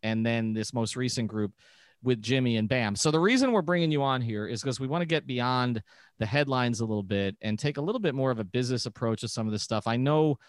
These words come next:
that Heat fans are trying to learn the salary cap. A lot of them know the salary cap really well. A lot of them fake it. Uh, some of us in the media at times are faking it with some of the clauses, but then we try to figure things out. But you had some thoughts watching recent free agency and sort of how we could apply it to the,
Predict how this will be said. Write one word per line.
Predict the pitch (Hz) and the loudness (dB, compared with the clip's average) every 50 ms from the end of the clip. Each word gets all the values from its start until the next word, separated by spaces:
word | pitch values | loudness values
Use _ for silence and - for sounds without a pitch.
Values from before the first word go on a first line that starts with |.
| _ - _ _ - | _ -20 _ _ -2
that | 123 113 | 0 2
Heat | 131 151 147 | 2 0 0
fans | - - 143 135 135 131 127 113 | 0 -2 0 2 2 2 0 0
are | 117 104 | -2 -4
trying | - - 147 147 156 160 | -4 -2 0 0 2 2
to | 156 | 2
learn | 156 156 156 151 | 2 2 0 0
the | 151 | 0
salary | 143 - 156 143 143 143 139 131 | -2 0 0 0 0 0 -2 -2
cap. | - 143 135 131 127 | -2 0 0 0 -2
A | - | -2
lot | 110 117 127 139 | 0 0 2 0
of | 143 131 | 0 0
them | 131 123 117 113 | 0 0 0 2
know | 117 127 135 147 | 2 2 2 2
the | 135 131 | 0 -2
salary | - - 131 127 127 127 123 113 | -2 0 0 0 2 0 0 -2
cap | - - 120 117 101 - _ _ - _ _ _ _ _ _ | 0 0 0 0 0 -4 _ _ -20 _ _ _ _ _ _
really | - - 110 120 147 180 185 180 180 170 | -14 -8 -2 2 2 4 4 4 4 4
well. | 151 160 160 160 156 156 156 151 135 117 | 4 4 4 6 6 4 4 4 2 2
A | |
lot | 120 120 120 120 | 0 0 0 -2
of | 104 | -2
them | 107 107 107 | -2 -4 -4
fake | - - - 185 180 175 - | -4 -2 0 0 0 2 2
it. | 180 165 156 151 _ _ _ _ _ _ - | 2 2 2 0 _ _ _ _ _ _ -4
Uh, | 113 110 110 107 107 104 - | -2 0 2 2 0 -2 -4
some | - - 170 160 | -4 -2 0 0
of | 151 131 | 2 2
us | 143 156 151 - - | 4 2 2 2 0
in | 147 127 | 0 0
the | 120 | 2
media | 120 139 165 190 190 185 185 175 | 2 2 2 2 2 2 2 2
at | 156 160 - | 2 0 -2
times | - 156 156 160 160 160 139 | -2 -2 0 0 0 0 0
are | 156 | -2
faking | - - - 147 147 147 - 160 156 | -4 -2 0 0 0 0 -2 -2 0
it | 147 147 - | 0 0 0
with | - 135 | 0 -2
some | - - 143 139 | -2 -2 -2 -2
of | 139 131 | -2 -4
the | 135 | -4
clauses, | - - 139 131 135 131 123 131 131 120 107 | -4 0 2 2 2 2 2 0 0 -2 -2
but | - 107 | -4 -4
then | 117 113 | -2 0
we | 113 110 | -2 -2
try | - - 127 123 | -2 0 -2 0
to | 120 113 | 0 -2
figure | - - 123 113 117 107 | -2 -4 -2 -2 -2 -2
things | - 120 113 113 101 | -2 -2 -2 0 0
out. | 120 120 117 113 107 104 _ - - - _ _ - | 2 2 2 2 0 -2 _ -20 -20 -20 _ _ -2
But | - 135 135 | 0 0 2
you | 147 190 226 | 4 4 4
had | 214 196 180 156 | 6 4 4 2
some | - 156 | -2 -4
thoughts | 139 - 156 156 147 143 - - | -2 0 2 2 2 2 0 -2
watching | - 139 139 139 - - 131 127 | 0 0 0 0 0 -2 -2 0
recent | 127 135 135 - - 127 120 | 0 0 0 0 -2 -2 -2
free | - - 123 123 123 | -2 -2 0 2 2
agency | 127 127 120 123 120 113 - - 113 110 107 | 2 2 2 0 -2 -2 -2 0 0 2 2
and | 107 104 98 | 2 0 -2
sort | - 131 117 107 | -2 -4 -4 -2
of | 104 | -2
how | 120 123 123 | 0 0 2
we | 120 120 | 0 0
could | - - 120 | -2 -2 -4
apply | 107 - - - 110 110 113 | -4 -4 -4 -2 0 0 2
it | 110 107 101 - | 0 -2 -4 -6
to | - 104 | -6 -4
the, | 101 101 | -4 -4